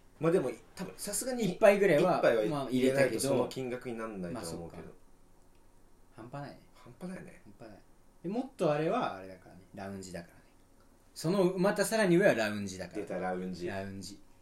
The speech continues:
Speaker 2: 芸能人の卵がいっぱいいるらしいですよ。
Speaker 1: <laughs>
Speaker 2: ラウンジには。ラウンジはほんとすごいらしいよ。ルックスもみんな。もう、
Speaker 1: だよね。
Speaker 2: 面接がめっちゃ厳しいらしいよ。
Speaker 1: まあ、そうだよね。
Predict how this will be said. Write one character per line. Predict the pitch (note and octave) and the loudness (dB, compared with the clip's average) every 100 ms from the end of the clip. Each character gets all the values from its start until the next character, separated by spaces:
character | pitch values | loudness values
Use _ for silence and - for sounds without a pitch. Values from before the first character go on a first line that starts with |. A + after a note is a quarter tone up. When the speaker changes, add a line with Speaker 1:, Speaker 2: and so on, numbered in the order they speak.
| C3 | -2
Speaker 2:
芸 | D3+ D#3 | 2 4
能 | D3+ | 2
人 | C3+ A#2 | 0 -4
の | G#2+ | -8
卵 | - B2+ B2 F#2+ | -6 -2 -2 -4
が | F2+ | -10
い | |
っ | F2 | -12
ぱ | A2+ | -10
い | |
い | G2+ | -10
る | G2 | -10
ら | F#2+ | -12
し | - | -12
い | |
で | E2+ | -14
す | - F#3+ | -2 0
よ。 | F3+ - - - | 0 -6 -10 -14
Speaker 1:
<laughs> | - - - | -18 -20 -14
Speaker 2:
ラ | G2+ F#2 | -12 -10
ウ | |
ン | F#2 | -12
ジ | F2+ | -10
に | F2 | -10
は。 | E2 - _ - - - - - - - - - - - - - - B3+ A#3 - - - - - | -12 -18 _ -20 -20 -20 -20 -20 -20 -20 -20 -20 -20 -20 -20 -20 -16 -14 -14 -20 -20 -20 -20 -12
ラ | A#2 A#2+ | -6 -4
ウ | |
ン | C#3+ | -4
ジ | C#3 | -4
は | B2+ | -4
ほ | |
ん | B2+ | -6
と | - | -6
す | C3 | -6
ご | A#2 | -6
い | |
ら | A2+ | -6
し | - | -8
い | E2 | -12
よ。 | - - - - - | -18 -20 -20 -18 -10
ル | A2+ | -10
ッ | |
ク | - - | -10 -12
ス | A2+ | -8
も | G2+ | -8
み | G2 | -10
ん | F#2+ | -12
な。 | F#2 - _ _ _ - - | -14 -18 _ _ _ -20 -10
も | B2+ | -4
う、 | A#2 | -2
Speaker 1:
だ | |
よ | F#2+ | -4
ね。 | F#2+ - - _ _ - - - - | -6 -12 -18 _ _ -20 -20 -20 -4
Speaker 2:
面 | D3+ F3 | 2 4
接 | F3+ F3 | 2 0
が | C3 | -2
め | G2+ | -4
っ | |
ち | - | -6
ゃ | |
厳 | A#2+ | -8
し | G#2 | -8
い | G#2+ | -8
ら | |
し | F#2 | -10
い | |
よ。 | - _ _ _ _ _ - - G#2+ | -14 _ _ _ _ _ -20 -20 -16
Speaker 1:
ま | A2 - | -14 -10
あ、 | |
そ | - A#2+ G2+ | -8 -8 -10
う | F2+ | -12
だ | |
よ | A#1+ | -14
ね。 | - | -16